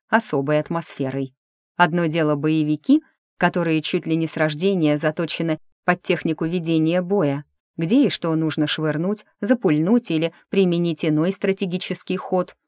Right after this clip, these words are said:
Все же остальные факультеты от боёвки были далеки. Скорее, до определённого времени понятия не имели даже о существовании пульсаров, заклинаниях обездвиживания, стазиса и прочих. А если бедолаг заносило на полигон,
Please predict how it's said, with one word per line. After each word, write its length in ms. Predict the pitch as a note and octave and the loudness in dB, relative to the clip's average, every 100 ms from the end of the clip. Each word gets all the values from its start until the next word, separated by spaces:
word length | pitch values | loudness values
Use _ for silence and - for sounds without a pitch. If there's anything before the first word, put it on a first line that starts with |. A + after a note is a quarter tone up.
| _ _ | _ _
Все 200 | - F#3+ | -4 0
же 100 | F3 | 4
остальные 500 | E3 D#3+ E3 E3 D#3+ | 2 2 0 0 0
факультеты 680 | D#3+ E3 E3 D#3 F#3+ G3 E3+ - _ - | 0 -4 -6 -2 0 0 0 -6 _ -2
от 160 | F3+ | -2
боёвки 540 | D#3 D3+ D3+ C4+ - B3+ | 2 0 2 0 0 0
были 300 | F#3+ E3 E3+ | 0 0 -2
далеки. 540 | D3+ D3+ D3 - D#3 - _ _ _ | 0 0 0 0 -2 -2 _ _ _
Скорее, 400 | - G3 F#3+ F3 | 0 4 6 4
до 160 | D#3+ E3 | 4 0
определённого 720 | E3 F3 E3 E3+ E3 D#3 D#3 | 2 0 0 0 0 0 0
времени 500 | E3+ G#3 D#3 D#3+ E3 _ | 0 2 2 2 -2 _
понятия 600 | - A#3+ G#3+ D3+ - E3 E3 | 4 6 6 4 0 0 0
не 220 | E3+ F3+ | 0 2
имели 300 | A3+ D4 G#3+ | 4 6 4
даже 360 | E3+ A#3 A#3 | 4 2 4
о 160 | A#3 G3+ | 0 0
существовании 840 | - F#3+ F#3 - E3 E3+ F#3 E3+ | -4 -4 -4 -2 -2 0 0 0
пульсаров, 640 | E3 D#3+ D3 - F3 E3+ - _ _ - | -2 -4 -2 -2 0 -2 -4 _ _ -4
заклинаниях 760 | F#3 F#3+ E3+ E3 D#3 D#3 D3+ | -2 0 2 2 4 2 0
обездвиживания, 960 | D#3+ D3+ D3 D3 G3 G3 F#3+ F#3+ F#3 F#3 _ | -2 -4 -4 -2 0 0 0 2 0 -2 _
стазиса 580 | - - D3+ E3 E3 - | -10 -2 -2 -2 -2 0
и 80 | D3 | -2
прочих. 600 | C#3 D#3 E3 - D#3 - _ _ _ - | 0 -2 -4 -6 -10 -16 _ _ _ -4
А 100 | F3+ | 0
если 340 | F3 D#3+ F3+ | 0 0 0
бедолаг 540 | D#3 D#3 F3 F3+ D3 C#3 | 0 0 0 0 0 0
заносило 560 | D3+ D#3+ D#3+ E3 D3 | 0 0 -2 -2 0
на 100 | D3 | 0
полигон, 560 | D3+ D#3 D3+ D3+ A#3 D4 | 0 0 0 2 2 2